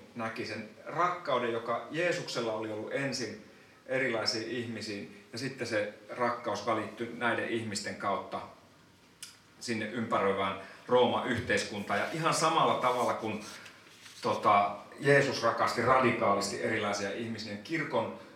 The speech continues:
yksi suurimpia, niin kuin, kasvuvaroja tai kasvun syitä oli se, että ne rakasti samalla tavalla kuin Jeesus. Kaikkia marginalisoituja, syrjäytyneitä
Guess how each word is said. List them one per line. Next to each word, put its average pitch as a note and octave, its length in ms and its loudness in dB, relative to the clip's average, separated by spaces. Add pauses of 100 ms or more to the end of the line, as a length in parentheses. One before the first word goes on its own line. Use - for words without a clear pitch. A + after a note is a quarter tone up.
(120)
yksi B2 220 -6
suurimpia, A#2 720 0
niin A#2 160 -6
kuin, A#2 180 -6
kasvuvaroja G#2+ 760 2
tai - 140 0
kasvun C3+ 480 2
syitä B2 340 0
oli G#2+ 140 -4
se, A2+ 140 0
että G#2+ 160 -6
ne G#2+ 140 -6
rakasti D#3+ 540 0
samalla C#3+ 360 2
tavalla G#2+ 300 -2
kuin G#2+ 200 -6
Jeesus. G2+ 380 -6
Kaikkia E3 440 0
marginalisoituja, A2+ 1040 0
syrjäytyneitä A2 880 -6